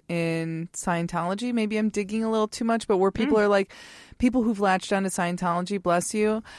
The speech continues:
Speaker 1: Um, but there, so many people will, like, just shit on Christi-, I, I'm not religious
Speaker 2: Right,
Speaker 1: at
Speaker 2: right,
Speaker 1: all,
Speaker 2: right.
Speaker 1: but they'll, like, shit on Christianity or whatever, or other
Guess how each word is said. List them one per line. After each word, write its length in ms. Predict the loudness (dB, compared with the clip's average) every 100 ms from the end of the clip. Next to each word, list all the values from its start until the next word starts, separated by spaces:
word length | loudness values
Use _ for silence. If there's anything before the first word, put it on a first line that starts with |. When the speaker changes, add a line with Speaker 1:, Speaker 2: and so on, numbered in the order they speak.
| -16 0
Speaker 1:
Um, 400 | 4 6 4 4
but 260 | 4 4 2 0
there, 380 | 4 6 6 4 0 -16 -18 -20 _ _ _ _ _ _ _ _ _ _ _ _ _ -8
so 200 | 0 2
many 180 | 2 2
people 260 | 2 4
will, 160 | 6 6
like, 240 | 4 0 -4 _ _ _ _ -8
just 200 | -6 -4
shit 280 | 0 2 4
on 520 | 2 2 2 0 -4
Christi-, 360 | -2 -4 -4 -4
I, 220 | -4 -4 -2
I'm 200 | 0 2
not 300 | 2 2 -2
religious 420 | 0 2 2 2
Speaker 2:
Right, 60 | 4
Speaker 1:
at 40 |
Speaker 2:
right, 40 | 4
Speaker 1:
all, 100 | 6
Speaker 2:
right. 100 | 6
Speaker 1:
but 40 |
they'll, 140 | 6 4
like, 160 | 4
shit 200 | 2 -2
on 120 | 0 -2
Christianity 640 | -6 -6 -4 -2 -2 -2
or 100 | -2
whatever, 420 | 0 0 0 0
or 240 | 2 2 2
other 540 | 2 2 2 0 -2